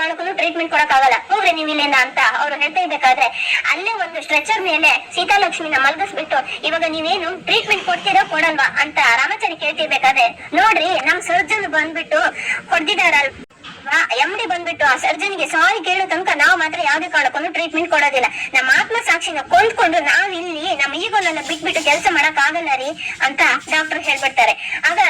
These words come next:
ರಾಮಾಚಾರಿ ಟೆನ್ಷನ್ ಅಲ್ಲಿ ಇರ್ತಾನೆ. ಅವಾಗ ಅವನಿಗೆ ಆಫೀಸ್ ಇಂದನೂ ಕೂಡ ಒಂದು ಕಾಲ್ ಬಂದ್ಬಿಡುತ್ತೆ, "ರಾಮಾಚಾರಿ ಎಲ್ಲಿದ್ಯಾ, ಆಫೀಸ್ಗೆ ಇವಾಗ ಬರಲ್ವಾ, ಪ್ರಾಜೆಕ್ಟ್ ಅನ್ನು ಬೇರೆ ಹ್ಯಾಂಡ್ ಓವರ್ ಮಾಡ್ಬೇಕು" ಅಂತ ಹೇಳ್ತಾ ಇರ್ಬೇಕಾದ್ರೆ, "ಸ್ವಲ್ಪ ಲೇಟ್ ಆಗುತ್ತೆ, ಒಂದ್ ಆಕ್ಸಿಡೆಂಟ್ ಬೇರೆ ಆಗಿದೆ ಬರ್ತಾ" ಅಂತ ಇದ್ದ ರಾಮಾಚಾರಿ ಹೇಳ್ತಿರ್ಬೇಕಾದ್ರೆ, "ಹಾಗಾದ್ರೆ ಇವತ್ತು ನಿನ್ ಕೆಲ್ಸ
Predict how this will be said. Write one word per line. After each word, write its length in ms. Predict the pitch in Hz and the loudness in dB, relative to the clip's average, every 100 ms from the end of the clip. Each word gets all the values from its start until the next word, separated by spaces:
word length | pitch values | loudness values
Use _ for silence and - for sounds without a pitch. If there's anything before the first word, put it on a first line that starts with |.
| 277 | 2
ರಾಮಾಚಾರಿ 440 | 320 381 320 320 - - | 0 0 -2 -2 -4 0
ಟೆನ್ಷನ್ 340 | 370 427 466 440 | 2 4 2 4
ಅಲ್ಲಿ 120 | 370 | 2
ಇರ್ತಾನೆ. 260 | 349 339 339 - | 2 2 2 2
ಅವಾಗ 160 | 339 359 | 2 0
ಅವನಿಗೆ 260 | 330 349 349 285 | -2 0 2 2
ಆಫೀಸ್ 220 | 440 415 | 2 -6
ಇಂದನೂ 220 | 392 381 381 | -4 -4 -2
ಕೂಡ 140 | 339 320 | 0 2
ಒಂದು 120 | 302 320 311 | 2 2 2
ಕಾಲ್ 180 | 302 359 | 2 2
ಬಂದ್ಬಿಡುತ್ತೆ, 480 | 359 311 294 277 262 - - | -2 -4 -4 0 0 -2 -2
"ರಾಮಾಚಾರಿ 360 | 262 359 415 381 285 | -2 0 -2 -2 -2
ಎಲ್ಲಿದ್ಯಾ, 360 | 370 403 302 247 277 | -4 -4 0 2 2
ಆಫೀಸ್ಗೆ 320 | 392 370 349 | -2 -8 -6
ಇವಾಗ 220 | 320 302 285 | -4 -2 0
ಬರಲ್ವಾ, 320 | 294 359 320 330 | 0 0 0 0
ಪ್ರಾಜೆಕ್ಟ್ 400 | 311 330 381 392 | 0 -2 -4 -4
ಅನ್ನು 120 | 330 | -2
ಬೇರೆ 100 | 311 302 | -2 0
ಹ್ಯಾಂಡ್ 180 | 311 370 | 0 0
ಓವರ್ 160 | 370 294 | -2 0
ಮಾಡ್ಬೇಕು" 300 | 294 320 320 | 0 -2 -4
ಅಂತ 180 | 285 285 294 | 0 0 0
ಹೇಳ್ತಾ 200 | 302 320 | 0 0
ಇರ್ಬೇಕಾದ್ರೆ, 460 | 285 262 254 277 240 - - | 0 0 0 0 -2 -4 -8
"ಸ್ವಲ್ಪ 180 | - 190 | -6 -2
ಲೇಟ್ 260 | 320 285 339 | -2 -2 0
ಆಗುತ್ತೆ, 260 | 330 311 277 | -2 0 0
ಒಂದ್ 200 | 269 262 | 2 2
ಆಕ್ಸಿಡೆಂಟ್ 360 | - - 349 349 | 0 -2 -4 -2
ಬೇರೆ 180 | 285 302 | -2 2
ಆಗಿದೆ 340 | 269 277 285 | 2 0 -2
ಬರ್ತಾ" 300 | 262 - - 302 | -2 -2 2 2
ಅಂತ 160 | 262 | 2
ಇದ್ದ 160 | 269 247 | 2 2
ರಾಮಾಚಾರಿ 460 | 240 269 339 339 277 | 2 2 0 -4 -2
ಹೇಳ್ತಿರ್ಬೇಕಾದ್ರೆ, 640 | 277 294 269 262 254 262 | -2 0 2 4 4 2
"ಹಾಗಾದ್ರೆ 380 | 247 269 339 359 | 2 2 0 -4
ಇವತ್ತು 240 | 349 339 | -6 -8
ನಿನ್ 100 | 302 302 | -2 0
ಕೆಲ್ಸ 200 | 285 | 2